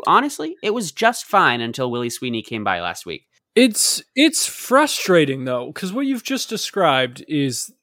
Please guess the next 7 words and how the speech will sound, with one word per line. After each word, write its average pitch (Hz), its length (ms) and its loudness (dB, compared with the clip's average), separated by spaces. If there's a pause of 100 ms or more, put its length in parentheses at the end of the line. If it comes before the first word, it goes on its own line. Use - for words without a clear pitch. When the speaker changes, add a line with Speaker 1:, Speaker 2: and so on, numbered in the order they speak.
Speaker 2:
is 127 420 -6 (640)
the 160 180 0
company 254 500 0
not 160 480 2 (200)
taking 143 500 -6
us 160 240 2
seriously. - 920 -6